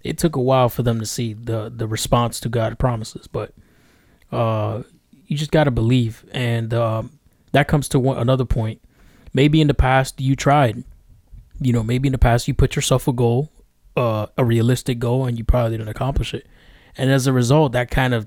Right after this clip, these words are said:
threw off your faith to try to do it again. Um, you gotta let that go. Uh, you gotta for-, you gotta forget that failure. You gotta forget, um, that you failed. I'm not saying that you're not gonna fail. No, you know, we all fail.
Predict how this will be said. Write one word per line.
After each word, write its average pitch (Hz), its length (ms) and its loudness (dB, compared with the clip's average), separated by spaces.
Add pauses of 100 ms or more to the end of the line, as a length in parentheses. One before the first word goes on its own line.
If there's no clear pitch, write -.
(160)
threw 135 300 4
off 127 220 0
your 113 100 -2
faith 139 460 0
to 120 120 -6
try 127 260 0
to 117 80 -4
do 120 160 -2
it 113 60 -2
again. 113 340 -2 (840)
Um, 110 580 2 (440)
you 127 100 0
gotta 143 220 4
let 135 180 2
that 120 160 0
go. 123 240 0 (720)
Uh, 117 360 0
you 123 120 0
gotta 139 160 4
for-, 127 300 -4
you 165 120 -2
gotta 151 180 4
forget 139 400 0
that 120 200 -4
failure. 117 320 2
You 117 120 -2
gotta 135 160 2
forget, 127 460 0 (500)
um, 113 640 2
that 131 200 -6
you 127 60 -2
failed. 117 480 0 (380)
I'm 123 80 0
not 131 180 2
saying 139 380 2
that 123 220 2
you're 123 120 2
not 147 200 2
gonna 139 100 2
fail. 131 260 2
No, 135 280 -4 (260)
you 131 80 -6
know, 120 320 -4
we 160 140 6
all 175 100 6
fail. 101 300 -6